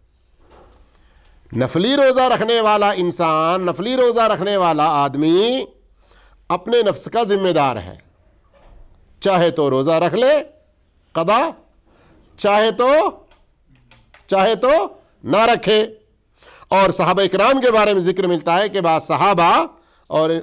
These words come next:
غالباً امام سفیان ثوری رحمہ اللہ اس کے بارے میں فرماتے ہیں، "اذا افطر فلا قضاء علیہ الا ان یحب ان یقضیہ۔"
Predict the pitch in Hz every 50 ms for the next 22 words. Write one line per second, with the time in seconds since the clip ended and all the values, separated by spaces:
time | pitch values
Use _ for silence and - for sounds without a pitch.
0 | - - _ _ _ _ - 131 151 165 165 156 160 160 156 160 160 156 151 156
1 | 143 170 160 160 156 131 147 160 170 170 170 156 143 156 151 139 139 147 151 151
2 | 139 - - 151 147 143 139 143 143 131 147 147 156 160 160 160 196 196 208 240
3 | 262 277 - - _ _ - - - _ _ _ _ _ _ _ _ _ _ _
4 | _ _ _ _ _ _ _ _ - 202 220 208 254 254 339 - 233 233 233 -
5 | 254 262 269 269 262 262 240 240 240 240 226 220 214 220 220 233 247 247 226 214
6 | 208 185 180 202 220 247 277 294 269 220 202 196 185 185 196 220 233 - - -
7 | 214 220 220 226 220 214 214 208 190 202 196 190 190 180 - - 240 277 262 247
8 | 240 262 254 233 220 220 220 214 214 196 202 190 185 160 170 170 170 160 156 139
9 | 123 120 123 123 117 110 104 98 87